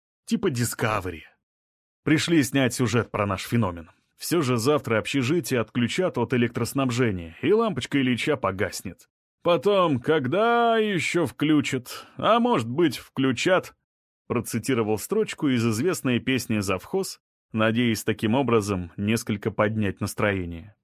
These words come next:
Настроение не поднималось. «И вам не хворать», недовольно пробурчала Наталья Петровна и вставила ключ в замочную скважину. «Пойдемте,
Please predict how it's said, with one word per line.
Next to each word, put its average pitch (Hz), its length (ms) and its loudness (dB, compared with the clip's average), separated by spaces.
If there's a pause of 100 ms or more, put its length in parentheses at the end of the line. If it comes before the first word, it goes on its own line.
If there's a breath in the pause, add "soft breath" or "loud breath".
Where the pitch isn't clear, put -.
(440)
Настроение 156 800 -2 (220)
не 107 240 2
поднималось. 107 800 -2 (680)
«И 220 120 2
вам 147 360 2
не 131 80 2
хворать», 127 640 0 (440)
недовольно 123 680 0
пробурчала 120 680 0
Наталья 104 420 -2
Петровна 151 760 -4
и 220 160 -2
вставила 127 580 0
ключ 139 400 -2
в 104 100 -6
замочную 113 560 0
скважину. 92 680 -4 (300)
«Пойдемте, 160 580 -2